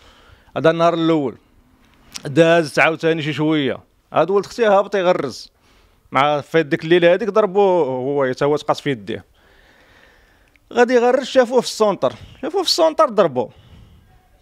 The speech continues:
ضربوه كيعمروا عليا حتى انايا.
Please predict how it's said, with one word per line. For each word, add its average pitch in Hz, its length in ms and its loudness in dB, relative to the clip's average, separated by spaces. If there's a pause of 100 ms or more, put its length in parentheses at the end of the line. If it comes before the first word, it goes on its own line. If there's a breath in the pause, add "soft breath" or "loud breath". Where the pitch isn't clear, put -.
(760)
ضربوه 226 340 -2
كيعمروا 220 360 0
عليا 196 220 0
حتى 175 120 -4
انايا. 131 380 -4